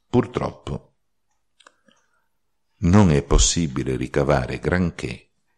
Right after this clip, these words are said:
da questo papiro del quinto secolo dopo Cristo.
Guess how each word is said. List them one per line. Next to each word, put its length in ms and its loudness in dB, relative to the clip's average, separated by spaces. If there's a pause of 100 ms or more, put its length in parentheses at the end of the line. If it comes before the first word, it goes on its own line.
(160)
da 220 -2
questo 340 -2
papiro 460 -2
del 320 -2
quinto 540 2
secolo 580 -2
dopo 640 0
Cristo. 680 -16